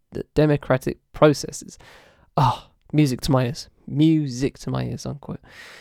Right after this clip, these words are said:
That, that, that was, <laughs> I should say unquote and then say that, but <laughs> yeah, she, she didn't say music to my ears. I said that. It is music to my ears, honestly. That's great. Great quote.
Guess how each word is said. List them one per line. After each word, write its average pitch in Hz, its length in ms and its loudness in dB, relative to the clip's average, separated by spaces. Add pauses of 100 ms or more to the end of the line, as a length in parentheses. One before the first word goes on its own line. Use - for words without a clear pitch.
(140)
That, - 180 -2
that, 127 240 -4
that 123 100 -2
was, 120 160 -6 (520)
<laughs> - 500 -18
I 143 40 -4
should 160 160 -6
say - 160 0
unquote 135 360 2
and 123 120 -10
then 123 180 -2
say 131 180 -2
that, 143 220 -6
but - 240 -8
<laughs> - 60 -10
yeah, 123 100 -2 (260)
she, 131 220 -2
she 135 240 2
didn't 127 160 0
say 104 100 0
music 98 200 -10
to - 80 -14
my - 100 -12
ears. - 80 -12 (100)
I 127 180 -2
said - 220 -12
that. - 120 -16 (460)
It 147 100 8
is 127 120 6
music 117 240 -4
to - 60 -8
my 104 80 -4
ears, - 160 -14
honestly. - 260 -10
That's - 140 -10
great. - 200 -10 (640)
Great 135 240 2
quote. - 220 -6